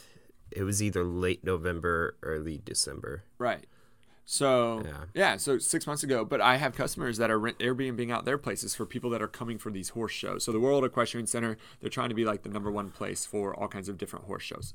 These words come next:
Speaker 2: Beautiful place. But there's people booked up for the next year and a half. And, like, people booking at months at a time. So I'm like, "No brainer. This is going to be absolutely great." So we get in the
Speaker 1: Yeah.
Speaker 2: house. We've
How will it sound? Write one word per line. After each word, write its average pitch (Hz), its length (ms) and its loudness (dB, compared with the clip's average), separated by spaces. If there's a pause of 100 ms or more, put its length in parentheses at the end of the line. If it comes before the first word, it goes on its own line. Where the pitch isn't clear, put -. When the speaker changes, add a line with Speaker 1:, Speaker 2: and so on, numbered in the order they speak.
(160)
Speaker 2:
Beautiful 151 300 6
place. - 280 -10 (440)
But 127 320 4 (480)
there's 139 160 2
people 143 220 0
booked 123 240 -4
up 135 140 -4
for 123 60 -6
the 110 100 -4
next 113 280 -8
year 110 120 -4
and 101 100 -8
a 87 40 -12
half. - 420 -8 (260)
And, 113 140 -2
like, 104 180 -2
people 120 200 -2
booking 107 300 -2
at 101 120 -6
months 104 280 -4
at 98 100 -8
a - 40 -12
time. 107 280 -4
So 104 120 -4
I'm 104 60 -2
like, 101 180 -6 (300)
"No 135 280 4
brainer. 123 540 2 (360)
This 123 380 2
is 113 120 -2
going 107 300 0
to 104 100 -6
be 92 380 -4 (380)
absolutely 98 640 -2
great." - 340 -10
So 107 100 -6
we 101 60 -4
get 147 160 4
in 139 60 -8
the 127 60 -2
Speaker 1:
Yeah. 120 60 0
Speaker 2:
house. 110 360 2 (760)
We've 104 200 -6